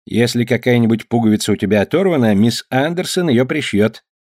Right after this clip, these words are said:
И клоун указал на пожилую женщину, работавшую за одним из столов. «Могу похвастаться», продолжал он, «что за всю свою долгую работу в цирке я не разорвал ни одного костюма, не потерял ни одной».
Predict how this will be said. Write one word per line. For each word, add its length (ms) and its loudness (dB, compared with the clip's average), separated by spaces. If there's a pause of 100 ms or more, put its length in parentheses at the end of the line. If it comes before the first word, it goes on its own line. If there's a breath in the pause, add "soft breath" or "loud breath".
(520)
И 100 -2
клоун 360 4
указал 460 0
на 120 2
пожилую 400 0
женщину, 580 -2
работавшую 540 0
за 140 -2
одним 300 -4
из 60 -8
столов. 420 -8 (280)
«Могу 360 0
похвастаться», 760 -4
продолжал 480 -4
он, 220 -8 (340)
«что 220 0
за 160 2
всю 300 -2
свою 340 -2
долгую 460 2
работу 340 0
в 60 -14
цирке 420 -2
я 160 0
не 160 2
разорвал 440 2
ни 220 2
одного 420 -2
костюма, 580 -2
не 100 4
потерял 440 2
ни 120 2
одной». 560 2